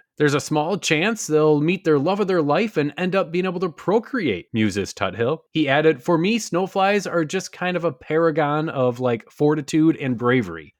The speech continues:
They have figured out how to live in an environment where there's almost no other insect. And the advantage of that is they have a place where they can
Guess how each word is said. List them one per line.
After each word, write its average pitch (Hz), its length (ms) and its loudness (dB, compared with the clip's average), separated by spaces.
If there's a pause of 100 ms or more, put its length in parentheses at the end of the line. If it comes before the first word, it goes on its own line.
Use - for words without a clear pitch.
They 175 120 2
have 180 140 0
figured 202 240 4
out 180 140 2
how 170 120 -2
to 175 80 0
live 156 320 0
in 151 80 -2
an 131 120 0
environment 147 580 -4 (140)
where 127 140 -2
there's 123 240 -2 (100)
almost 147 460 -8
no 131 400 -4
other 131 300 -6
insect. - 560 -8 (160)
And 151 200 2
the 147 80 6
advantage 120 500 0
of 143 120 0
that 143 320 0
is 151 220 -2
they 147 100 -4
have 135 120 -4
a 120 40 -6
place 131 400 -4
where 139 140 -2
they 127 160 -2
can 127 320 -4